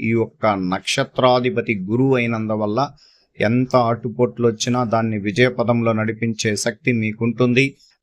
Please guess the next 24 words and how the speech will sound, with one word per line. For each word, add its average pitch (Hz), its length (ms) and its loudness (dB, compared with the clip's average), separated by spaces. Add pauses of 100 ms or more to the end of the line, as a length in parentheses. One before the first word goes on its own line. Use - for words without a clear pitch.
ఒకవేళ 120 420 4
ఎవరైనా 120 680 2
మిమ్మల్ని 120 460 0
ఇబ్బందులు 120 460 0
కలిగించినా 117 640 -2
దాన్ని 110 500 0
మీరు 107 280 -2
సానుకూలంగా 127 1120 0
దాన్ని 113 380 -2 (100)
ఎలా 123 320 2 (560)
మలుచుకోవాలో 117 760 2
మీకు 110 400 -2 (440)
వెన్నతో 117 400 2
పెట్టిన 107 400 -2
విద్య. 98 440 -2 (500)
అలాగే 110 400 2
ఐటీ 120 280 0
రంగంలో 113 500 -2
ఉన్న 110 200 -2
వారికి 107 460 0
ప్రత్యేకంగా 113 800 -2
ఈరోజు 104 500 -4
విజయ 101 380 0
అవకాశాలు 107 1040 -2